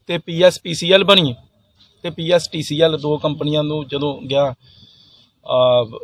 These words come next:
ਜ਼ਿੰਮੇਵਾਰੀ, ਉਸ ਤੋਂ ਬਾਅਦ ਦੁਬਾਰਾ ਜਿਹੜੀ ਆ ਉਹ ਬਹਾਲ ਹੋ ਗਈ ਕਿ ਪੀ ਐਸ ਪੀ ਸੀ ਐਲ ਦਾ ਕੋਈ ਮੁਲਾਜ਼ਮ ਜਿਹਦੀ ਡਿਊਟੀ ਦੇ ਦੌਰਾਨ, ਅਹ, ਮੌਤ ਹੁੰਦੀ ਆ, ਉਹਦੇ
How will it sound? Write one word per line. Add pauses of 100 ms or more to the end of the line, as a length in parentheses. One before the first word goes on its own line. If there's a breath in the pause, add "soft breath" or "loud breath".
(220)
ਜ਼ਿੰਮੇਵਾਰੀ, (720)
ਉਸ
ਤੋਂ
ਬਾਅਦ
ਦੁਬਾਰਾ
ਜਿਹੜੀ
ਆ
ਉਹ
ਬਹਾਲ
ਹੋ
ਗਈ
ਕਿ
ਪੀ (140)
ਐਸ
ਪੀ
ਸੀ
ਐਲ
ਦਾ
ਕੋਈ
ਮੁਲਾਜ਼ਮ (880)
ਜਿਹਦੀ (260)
ਡਿਊਟੀ
ਦੇ
ਦੌਰਾਨ,
ਅਹ,
ਮੌਤ
ਹੁੰਦੀ
ਆ,
ਉਹਦੇ